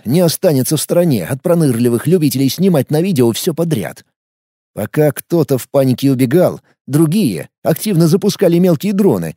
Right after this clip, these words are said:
фиксируя происходящее на камеры. И одному из них повезло в ту ночь оказаться над водным каналом, где происходил бой. Я смотрел на себя самого и скрипел зубами. Дрон в подробностях запечатлел момент, когда появился призрачный мост,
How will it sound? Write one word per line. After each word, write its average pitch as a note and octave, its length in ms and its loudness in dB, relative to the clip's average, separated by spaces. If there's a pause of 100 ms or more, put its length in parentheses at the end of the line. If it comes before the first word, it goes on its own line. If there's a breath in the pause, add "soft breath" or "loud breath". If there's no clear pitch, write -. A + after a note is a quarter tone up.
(120)
фиксируя C3+ 540 0
происходящее D#3+ 720 0
на F#3 140 2
камеры. C#2+ 480 -4 (480)
И F2 80 -8
одному C#3+ 540 0
из B2+ 160 0
них D3+ 180 2
повезло C3+ 480 2
в - 80 -8
ту C3+ 100 -2
ночь C#3+ 220 2
оказаться D3 560 0
над C3+ 220 0
водным C#3 400 2
каналом, G2+ 560 -2 (120)
где A2 220 -2
происходил B2 540 -2
бой. F2+ 400 -6 (880)
Я C3 180 -4
смотрел D#3+ 440 2
на D3 80 4
себя D3 240 0
самого D3 580 0 (100)
и A2+ 100 -6
скрипел C#3 480 -2
зубами. F#2+ 600 -6 (460)
Дрон C#3 400 2
в - 100 -10
подробностях C#3 720 0
запечатлел C3+ 580 0
момент, B2+ 680 2
когда B2+ 340 0
появился D3 520 0
призрачный D3+ 580 -2
мост, A#2 460 -2